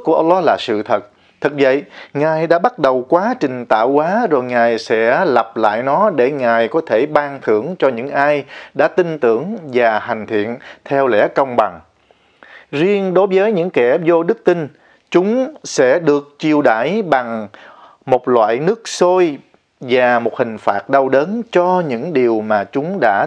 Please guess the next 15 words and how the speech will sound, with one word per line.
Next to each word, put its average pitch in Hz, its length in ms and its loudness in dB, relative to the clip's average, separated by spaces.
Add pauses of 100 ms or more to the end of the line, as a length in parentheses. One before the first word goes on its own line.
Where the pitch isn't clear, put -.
từng 104 260 -4
phủ 110 280 -6
nhận. 98 200 -4 (1080)
Ngài 131 440 2
là 123 180 2
đấng 147 300 0
đã 160 100 6
tạo 117 400 0
ra 147 220 2
mặt 120 200 -4 (100)
trời 110 300 2
chiếu 175 280 -2
sáng, 190 560 -2
chói 180 260 2
lọi 104 300 2